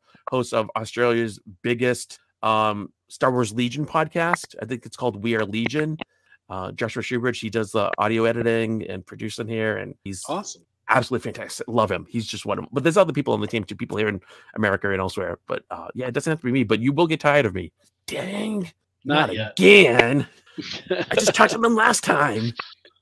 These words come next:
Speaker 1: Let's have someone else. Uh, but yeah, no, you and I will talk. Uh, but anyway,
Speaker 2: Alrighty.
Speaker 1: I hope people check out your stuff. I hope they buy the
Speaker 2: Thank you.
Speaker 1: products. And I know I'm gonna be picking up some of your stuff as well. Uh, actually, when we're done recording, I'm gonna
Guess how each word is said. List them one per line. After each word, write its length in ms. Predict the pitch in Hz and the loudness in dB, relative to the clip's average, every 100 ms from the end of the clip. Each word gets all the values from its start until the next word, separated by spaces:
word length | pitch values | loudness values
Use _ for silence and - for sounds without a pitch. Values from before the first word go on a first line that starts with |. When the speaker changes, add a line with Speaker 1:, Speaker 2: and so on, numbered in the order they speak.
| - | -6
Speaker 1:
Let's 120 | 151 | -4
have 80 | 165 | -2
someone 200 | 160 170 | -2 0
else. 260 | 143 113 - - - - | -2 -2 -8 -20 -18 -8
Uh, 260 | 107 107 113 - | -4 -4 -4 -4
but 100 | 123 | -4
yeah, 120 | 127 - | -4 -2
no, 100 | 120 | -2
you 120 | 127 | -2
and 80 | 131 | -4
I 40 | |
will 100 | 131 | -6
talk. 320 | - 147 123 _ | -6 -8 -8 _
Uh, 280 | 107 104 107 | -4 0 2
but 180 | 113 135 | 2 2
anyway, 320 | 156 180 110 | 2 4 2
Speaker 2:
Alrighty. 220 | 151 170 139 _ - - | 2 -2 -12 _ -8 0
Speaker 1:
I 80 | 120 | 4
hope 180 | 151 143 | 4 4
people 540 | 165 160 160 156 151 _ _ _ | 0 4 6 6 2 _ _ _
check 200 | - 135 | -6 -4
out 100 | - | -4
your 60 | 107 | -6
stuff. 380 | - 151 190 _ _ | -2 -2 -2 _ _
I 60 | 113 | -18
hope 220 | - 104 | -14 -10
they 300 | - 98 95 _ - - - | -6 -4 -6 _ -20 -20 -4
buy 180 | 107 110 | 0 0
the 60 | |
Speaker 2:
Thank 60 | 139 | 2
you. 60 | 139 | 2
Speaker 1:
products. 440 | 147 233 - - _ - | 2 -2 -8 -18 _ -4
And 480 | 117 113 107 104 107 - | 0 2 2 0 -2 0
I 160 | 110 | 0
know 220 | 113 107 82 | 0 0 0
I'm 120 | 107 | -2
gonna 120 | 113 | -2
be 80 | 117 | -4
picking 320 | 123 120 113 | -6 -6 -2
up 160 | 117 - | -4 -4
some 160 | 120 | -6
of 60 | 110 | -6
your 100 | 110 | -6
stuff 340 | - 143 160 | -6 -6 -6
as 220 | - 101 131 | -8 -8 -2
well. 420 | 131 156 196 - _ _ - | 0 2 0 -6 _ _ -14
Uh, 300 | 98 98 101 - | -8 -6 -6 -10
actually, 280 | 107 - 107 | -12 -12 -8
when 100 | 104 | -6
we're 80 | 101 | -4
done 140 | 107 | -6
recording, 400 | 113 - 117 131 | -6 -6 -6 -6
I'm 60 | 123 | -8
gonna 120 | 107 | -10